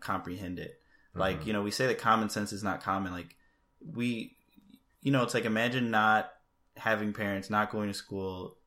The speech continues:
Speaker 1: you know, selling drugs since you're ten. Like,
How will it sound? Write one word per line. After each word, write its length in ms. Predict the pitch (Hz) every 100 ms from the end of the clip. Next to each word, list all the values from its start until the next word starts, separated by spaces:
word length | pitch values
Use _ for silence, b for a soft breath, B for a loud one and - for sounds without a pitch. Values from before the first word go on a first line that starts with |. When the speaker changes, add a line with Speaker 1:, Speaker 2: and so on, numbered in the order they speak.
| -
Speaker 1:
you 80 | 104
know, 220 | 90 90
selling 340 | - 104 104
drugs 260 | 101 98 98
since 220 | 98 -
you're 140 | 95 - _ -
ten. 300 | - 98 98
Like, 200 | 104 -